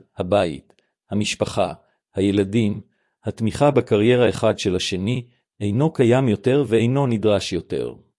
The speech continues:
בחלק מהמקרים בני הזוג מחיים את הדבק ובחלק מהמקרים הם מחליטים להתגרש. כיצד מתגרשים בגיל מבוגר? מבחינת החוק,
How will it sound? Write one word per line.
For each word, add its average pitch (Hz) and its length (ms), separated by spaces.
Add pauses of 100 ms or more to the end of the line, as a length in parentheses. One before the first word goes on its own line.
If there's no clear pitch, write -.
(840)
בחלק 139 440
מהמקרים 98 600
בני 101 180
הזוג 120 300
מחיים 123 420
את 113 100
הדבק 120 520
ובחלק 107 520
מהמקרים 113 640
הם 123 240
מחליטים 117 560
להתגרש. 101 880 (1000)
כיצד 127 480
מתגרשים 127 680
בגיל 98 300
מבוגר? 95 520 (1200)
מבחינת 104 560
החוק, - 520